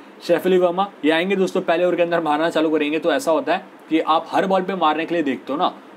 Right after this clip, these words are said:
तो आपका wicket भी जा सकता है, तो उन्हीं में से आएंगे। अ, तो runs भी बहुत जल्दी score करती है, bonus भी आपको जल्दी देगी, चौके छक्के के points भी दे देगी, पर जल्दी आउट हो जाती है कभी कभी। है तो player बहुत खास। McLennan ये भी दोस्तों अच्छी player है। हरमनप्रीत कौर दोस्तों एक अच्छी player है।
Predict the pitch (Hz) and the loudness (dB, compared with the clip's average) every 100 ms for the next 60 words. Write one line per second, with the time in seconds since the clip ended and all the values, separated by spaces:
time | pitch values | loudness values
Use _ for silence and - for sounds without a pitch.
0 | - 139 151 123 135 143 127 107 104 - | -8 -2 -2 0 -2 0 0 -2 -8 -12
1 | 95 90 - 123 151 175 180 180 262 - | -14 -10 -6 -2 -2 0 -2 -2 -4 -8
2 | - - - 120 117 - 120 160 165 196 | -20 -20 -12 -8 -6 -2 0 0 0 -4
3 | 156 165 160 156 165 185 175 165 151 175 | 2 2 4 2 0 0 2 2 0 0
4 | 160 151 160 160 165 165 151 151 160 147 | 2 2 2 0 2 2 2 4 2 2
5 | 151 151 139 160 156 143 151 139 127 135 | 0 0 0 0 -4 -2 -2 0 -2 -2
6 | 156 147 139 147 202 - - 135 131 131 | -2 -2 0 0 -2 -8 -8 -4 -2 0
7 | 135 123 113 107 165 139 117 110 98 90 | 0 -2 -4 -4 -4 -4 -4 -6 -8 -12
8 | - - 127 156 147 143 127 113 - 95 | -18 -10 -2 -2 0 -2 -2 -4 -8 -10
9 | 92 - - - - - 147 156 156 170 | -10 -20 -20 -20 -18 -6 -4 -2 -2 -4
10 | - - - 120 131 139 127 131 123 135 | -10 -20 -12 -6 0 0 0 -4 -4 -4
11 | 131 135 - - - 131 147 139 139 - | -2 -2 -6 -14 -6 -2 0 -2 -4 -2
12 | 135 131 123 143 123 - 135 123 151 | -2 -2 -4 -2 -4 -4 -4 -2 -4